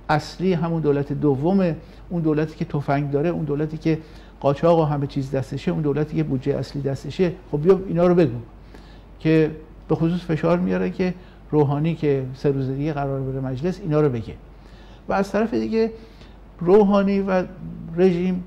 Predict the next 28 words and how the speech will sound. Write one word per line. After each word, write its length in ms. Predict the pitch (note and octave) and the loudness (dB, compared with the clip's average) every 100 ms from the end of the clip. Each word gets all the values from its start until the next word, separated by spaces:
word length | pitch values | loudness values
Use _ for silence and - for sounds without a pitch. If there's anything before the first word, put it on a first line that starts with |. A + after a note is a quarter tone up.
| - | -4
به 80 | D#3+ | -2
شدت 400 | D#3 D#3 F#3 F#3+ | -2 -2 -4 -2
تحت 240 | F#3 F3+ | -6 -6
فشار 520 | E3 D#3+ E3 E3+ E3+ D#3+ - - - | -8 -6 -2 0 0 -4 -12 -20 -2
تحریم 400 | D#3 C#3 C#3+ B2+ | 0 0 -2 -4
ها 340 | C3+ F#3 G3 | -2 -2 0
و 120 | F3 E3+ - - - - - - C#3+ | -2 -6 -10 -20 -20 -18 -14 -10 -6
انزوای 400 | C#3 C#3+ D3+ D#3+ | -4 -2 -2 -2
فزاینده 720 | D#3 C#3+ C#3+ C#3 C3+ E3 E3+ - - - | -2 -2 -2 -2 -4 -4 -4 -8 -20 -8
و 80 | D3 | -8
شرایط 440 | - C#3 D#3 D#3+ | -4 -2 -2 -2
سیاسی 440 | D#3+ C#3 C3+ - E3+ | -6 -4 -4 -2 -4
هستش 360 | E3+ - F3 | -6 -6 -6
که 180 | - F3 - - | -4 -4 -6 -14
هر 160 | - C#3+ | -2 0
روز 200 | C#3+ D#3+ | 2 0
خبراش 400 | - C#3 C#3+ D3 | -2 -4 -2 -4
رو 260 | - D3+ D3 - - | -2 -2 -4 -10 -4
می‌بینیم. 380 | C#3+ B2+ A2+ A2+ - - - - - | -2 0 -2 -8 -12 -20 -20 -20 -12
خب، 180 | - G#3 F3+ | -2 0 4
برآیند 500 | F#3+ F#3+ G3+ A#3+ A3 | 6 6 6 6 6
این 160 | G#3 | 4
فشارهای 760 | G3 F3 D#3+ D#3 D3 D3 D3 C#3 | 2 -2 -2 -2 0 0 0 -2
مختلف 480 | C3+ B2 - C3 - | -4 -6 -6 -6 -4
که 100 | C3 | -6
از 140 | C#3 | -2
هر 140 | E3 | 0
طرف 360 | G3 G3 B2+ B2+ | 0 -2 -6 -6